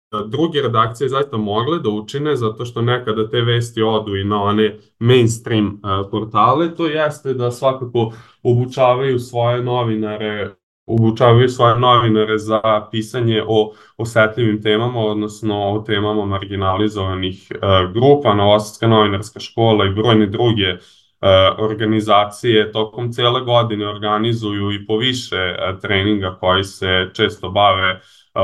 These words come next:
ovim temama i na njima se može čuti dosta toga i kroz neki praktičan rad naučiti kako da se, kako da se, e,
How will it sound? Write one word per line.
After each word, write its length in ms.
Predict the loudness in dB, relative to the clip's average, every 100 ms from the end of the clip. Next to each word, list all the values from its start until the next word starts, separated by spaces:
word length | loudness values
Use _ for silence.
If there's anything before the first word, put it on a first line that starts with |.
| 0
ovim 420 | 2 0 0 -2 -2
temama 420 | -2 -2 -4 -4
i 80 | -2
na 100 | -2
njima 280 | 0 -2
se 160 | -2 -2
može 400 | -2 -2 -2 -8
čuti 720 | -6 -6 -4 -2 -2 -6 -12 _
dosta 840 | 0 0 -2 -2 0 0 -2 -10 _ _
toga 440 | 0 0 0 -4
i 140 | -4 -8
kroz 160 | -8
neki 220 | -8 -8 0
praktičan 540 | 2 2 -2 -4 0
rad 240 | 4 4
naučiti 460 | 2 -4 -6 -12 -2
kako 300 | 0 0 -2
da 380 | 2 4 4 -2 _ _ _ -12
se, 600 | -10 -2 4 4 2 0
kako 240 | 0 2 2
da 120 | 0
se, 220 | -2 2
e, 260 | 2 2